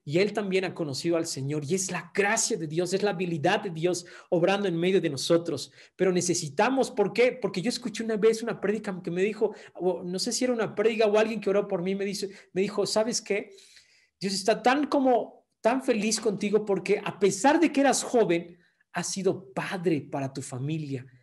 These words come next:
llevando la salvación para tu casa. Porque no hay edad para esto". Es simplemente el deseo de Dios que por un lado de la moneda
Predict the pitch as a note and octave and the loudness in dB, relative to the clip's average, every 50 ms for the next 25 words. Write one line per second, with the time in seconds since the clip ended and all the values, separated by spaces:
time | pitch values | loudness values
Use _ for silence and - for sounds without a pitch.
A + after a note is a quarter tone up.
0 | _ _ - D3 D3+ C#3+ C3 C3+ D3+ D#3+ E3 E3 D#3+ D#3 D3 C#3 C3+ - - D3 | _ _ -6 -4 -2 -2 -2 -2 -2 -2 -2 -2 -2 -2 -2 -4 -4 -4 -4 -4
1 | C#3 C3 A#2+ A#2 - - D#3 D3 C3 C3+ B2+ B2+ C3 - B2 B2 - C#3 C#3+ C#3 | -4 -4 -6 -8 -6 -6 -6 -4 -4 -6 -6 -6 -8 -10 -12 -8 -8 -8 -6 -6
2 | - B2+ - _ _ _ _ _ _ _ _ _ _ _ _ _ _ _ _ F3 | -8 -10 -12 _ _ _ _ _ _ _ _ _ _ _ _ _ _ _ _ -6
3 | D#3+ - - F3 F3 G3+ G#3 B3 C4 B3+ B3 G3 E3 A#3 A#3 - G3+ - A3 G3+ | -4 0 0 2 2 4 4 4 4 4 2 4 4 4 4 4 2 2 0 2
4 | F3+ E3+ E3+ F3 E3+ - - - - - - _ _ _ _ _ _ _ _ _ | 2 2 2 0 0 -2 -6 -8 -14 -16 -16 _ _ _ _ _ _ _ _ _
5 | F#3+ F3+ F#3 - - B3 C4+ C4 C4+ C4 A#3 G#3+ A3 A3+ A3+ A3 A#3 A3+ G#3+ D#3+ | -2 -2 -2 0 2 2 2 2 2 2 2 4 4 2 2 4 2 0 2 2
6 | E3+ - - - - G#3 A3+ B3 B3+ A3 G3+ F3 D#3 E3 F#3 E3 C#3+ - - - | 0 0 0 0 6 6 8 8 8 6 4 2 4 4 4 4 4 2 -2 -10
7 | - _ _ - _ _ _ F#3 E3+ F3 G3 G#3+ C4+ D#4+ D4+ D4 C4 G3+ G#3+ A#3 | -12 _ _ -20 _ _ _ -2 0 4 4 6 6 6 6 4 2 2 2 4
8 | A#3+ B3 C4 C4 C4+ A#3+ A3 G#3 F#3 F3+ F3 F3+ F3+ F3+ G#3+ A#3 A3 D#3+ D#3+ D#3 | 6 6 6 6 6 6 6 4 4 2 0 -2 2 4 4 4 6 4 2 0
9 | D#3 - - - _ | 0 -4 -14 -20 _